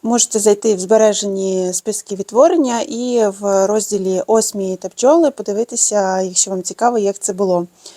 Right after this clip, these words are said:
Сьогодні буде обіцяне відео про те, е, як кокони осмії зимують в трубочках і чи є там якісь шкідники. Тому беріть собі чай, каву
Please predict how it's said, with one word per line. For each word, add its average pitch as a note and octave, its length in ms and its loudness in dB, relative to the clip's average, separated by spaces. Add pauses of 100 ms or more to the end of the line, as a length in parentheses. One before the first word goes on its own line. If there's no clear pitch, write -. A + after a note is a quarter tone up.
(120)
Сьогодні C#4 400 4
буде A#3 320 2
обіцяне G#3 560 -2
відео A3 460 0
про G3+ 240 -4
те, A#3+ 320 2 (720)
е, G3 480 0
як A#3 560 0 (720)
кокони G3+ 420 0
осмії A3 580 0
зимують G#3+ 680 -2
в F#3 280 -4
трубочках A3 680 0 (120)
і A3 280 -4
чи - 180 -2
є B3 200 2
там A3+ 300 -2
якісь G#3 340 -2
шкідники. G3+ 600 -2 (720)
Тому A#3+ 380 4 (1000)
беріть B3 300 2
собі F#3+ 460 -2 (100)
чай, D#4+ 360 4 (140)
каву D4 520 4